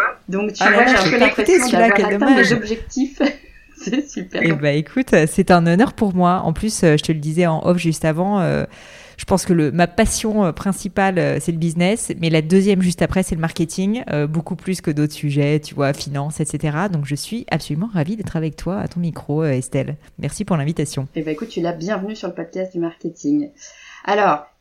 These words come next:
Speaker 1: évidemment, je pense que la très grande majorité, euh, des gens qui nous écoutent te connaissent, mais au cas où il y en ait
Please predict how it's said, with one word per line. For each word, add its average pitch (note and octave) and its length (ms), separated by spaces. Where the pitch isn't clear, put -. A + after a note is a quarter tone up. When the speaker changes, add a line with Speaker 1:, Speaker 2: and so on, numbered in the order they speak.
Speaker 1:
évidemment, A3 720
je D3 120
pense A3+ 280
que G#3+ 320
la D#3+ 120
très C4+ 220
grande A3 260
majorité, F#3 760
euh, C#3+ 460
des D3 300
gens G3 300
qui - 140
nous F#3+ 220
écoutent G#3 500
te - 80
connaissent, E3 480
mais F3 380
au F3+ 60
cas F#3 200
où F3+ 240
il D3+ 120
y D3 60
en D#3+ 160
ait F#3 260